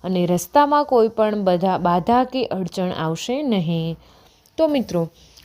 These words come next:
હંમેશા યાદ રાખો કે તૂટેલા અને ખંડિત થઈ ગયેલા ચોખા મંદિરમાં ક્યારેય ન રાખશો,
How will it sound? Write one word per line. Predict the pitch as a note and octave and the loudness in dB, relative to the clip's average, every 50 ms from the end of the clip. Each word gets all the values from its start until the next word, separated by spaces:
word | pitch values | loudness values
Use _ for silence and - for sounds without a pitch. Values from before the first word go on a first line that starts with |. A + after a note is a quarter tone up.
| - - - | -20 -6 0
હંમેશા | G3+ G3+ G#3+ C4+ D#4+ D4 - F4 E4 D#4 | 2 4 4 4 4 2 2 2 2 2
યાદ | D4+ C#4+ C#4 C#4 C4+ B3 | 2 2 0 2 0 0
રાખો | C4+ C4 C4+ C4 - C4 C4+ C4 B3+ B3+ - - _ | 0 0 -2 -2 -2 -2 -2 -2 -2 -4 -10 -8 _
કે | - G#3 | -2 -2
તૂટેલા | G3+ - - G#3 F#3+ - A#3+ A#3+ B3 A#3+ A#3 A#3 | -2 -2 -2 -4 0 0 0 2 4 4 2 2
અને | - - F3+ F#3+ F#3 F#3 F3+ - | 2 0 -2 -2 -2 -2 -4 -4
ખંડિત | - F#3+ G3+ A3 A3+ C#4+ D#4 - | -4 -2 -2 0 0 0 0 -2
થઈ | - - G#3 G3 F#3 | -4 -4 -2 -2 0
ગયેલા | E3+ F3+ F3+ F3 F3 E3+ E3+ E3+ E3+ | 2 2 2 4 4 2 2 2 2
ચોખા | E3+ E3+ - F#3+ G3 G3+ - - E3+ D3 D3+ - _ _ _ _ _ _ | 0 0 -2 -2 -2 -2 -4 -4 -4 -4 -6 -8 _ _ _ _ _ _
મંદિરમાં | A3 A#3+ B3+ C4 D4 D4 C4+ C4 C4 B3+ B3+ | -2 -2 0 2 2 2 2 2 0 0 -2
ક્યારેય | B3+ - A3 G3 F3 F3 G3 B3 | -2 0 0 2 4 4 2 2
ન | C4 A#3+ G#3 G#3 G3+ F#3 | 2 2 2 2 2 2
રાખશો, | E3+ E3 D#3+ D#3 - - - F3+ F3 E3+ | 2 0 -2 -4 -6 -8 -6 -6 -6 -6